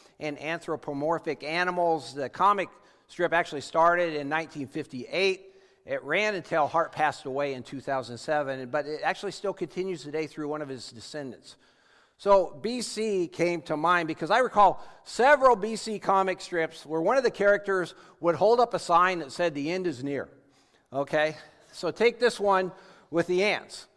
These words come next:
Okay, one ant is holding up a sign saying, "The world will end tomorrow," and the other ant's holding up a sign that says, "The world will not end tomorrow." What if you're wrong? Who's gonna know? Okay. That really doesn't, that really doesn't reconcile with our biblical worldview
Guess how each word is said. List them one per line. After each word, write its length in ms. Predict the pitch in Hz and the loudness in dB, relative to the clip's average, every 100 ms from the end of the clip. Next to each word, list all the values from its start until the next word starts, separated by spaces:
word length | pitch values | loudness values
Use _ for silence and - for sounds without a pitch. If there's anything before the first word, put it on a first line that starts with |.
| _ - | _ -10
Okay, 160 | 185 | -2
one 260 | 160 170 190 | 0 2 0
ant 280 | 185 180 180 | 2 0 -2
is 200 | 143 143 | -8 -6
holding 220 | 151 147 | -6 -6
up 60 | 147 | -8
a 40 | |
sign 260 | 139 196 156 | -2 -2 -2
saying, 240 | - 139 | -6 -8
"The 80 | 135 | -6
world 320 | 131 143 147 | -4 -2 -2
will 140 | 139 135 | -2 -4
end 160 | 143 | -6
tomorrow," 380 | - 190 214 131 | -4 2 2 2
and 80 | 120 | -2
the 100 | 131 | -4
other 180 | 151 147 | -4 -4
ant's 200 | 143 - | -6 -6
holding 280 | 139 131 131 | -8 -8 -10
up 100 | 127 | -12
a 60 | |
sign 280 | - 117 117 | -10 -10 -8
that 80 | 117 | -12
says, 200 | 123 117 | -12 -12
"The 80 | 110 | -12
world 240 | 110 110 | -12 -12
will 120 | 123 | -8
not 340 | 156 285 254 110 | 0 0 0 -10
end 120 | 98 | -20
tomorrow." 300 | 87 82 76 _ _ _ _ | -20 -20 -20 _ _ _ _
What 120 | 139 | -6
if 140 | 151 151 | -6 -6
you're 140 | 143 | -2
wrong? 320 | 202 156 95 90 _ _ _ | 0 0 -2 -16 _ _ _
Who's 180 | 131 120 | -12 -10
gonna 240 | 135 139 | -8 -4
know? 160 | 175 - - _ _ _ _ _ _ | -4 -4 -14 _ _ _ _ _ _
Okay. 340 | 123 123 113 80 - _ _ _ | -10 -6 -6 -8 -20 _ _ _
That 260 | 131 214 220 | 4 6 6
really 240 | 247 233 | 4 6
doesn't, 340 | 226 226 160 143 - - - - | 8 8 6 -4 -16 -20 -14 2
that 80 | 214 | 6
really 180 | 254 | 6
doesn't 240 | 254 254 214 | 6 6 4
reconcile 760 | 196 226 214 175 208 202 190 | 8 6 6 2 8 10 10
with 140 | 196 190 | 6 4
our 140 | 185 | 4
biblical 480 | 170 214 202 190 165 | 4 2 2 0 2
worldview 840 | 180 220 208 175 233 285 254 208 | 6 8 6 2 -4 0 2 0